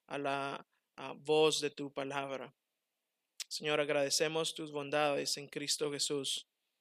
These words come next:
Amén. ¿Acaso tropezaron para caer?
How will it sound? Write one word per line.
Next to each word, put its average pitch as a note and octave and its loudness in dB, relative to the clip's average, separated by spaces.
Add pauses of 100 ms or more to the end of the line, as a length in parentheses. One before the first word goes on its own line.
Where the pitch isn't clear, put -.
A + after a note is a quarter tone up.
(300)
Amén. C3+ -6 (4000)
¿Acaso A3+ 8
tropezaron A#3 6
para F#3+ 4
caer? F3+ 6